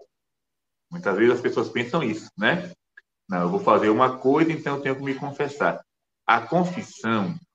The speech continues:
é para perdoar os pecados. Se você tem algum pecado mortal, corra pro confessionário e peça perdão de Deus. Não é que eu preciso me confessar pra rezar um texto, me confessar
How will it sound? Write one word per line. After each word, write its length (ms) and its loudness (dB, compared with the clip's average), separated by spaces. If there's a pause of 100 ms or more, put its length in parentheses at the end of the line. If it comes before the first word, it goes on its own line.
(640)
é 400 6 (100)
para 280 6
perdoar 520 0
os 220 -2
pecados. 640 -2 (840)
Se 100 -2
você 380 2
tem 100 -2
algum 240 -2
pecado 400 0
mortal, 600 2 (340)
corra 360 0
pro 140 -10
confessionário 840 2
e 60 -8
peça 380 0
perdão 300 -6
de 100 -8
Deus. 260 -4 (680)
Não 140 -4
é 100 2
que 80 -4
eu 60 -2
preciso 360 -4
me 160 -4
confessar 720 0
pra 120 -4
rezar 260 -4
um 240 -8
texto, 320 -4
me 100 -2
confessar 840 -2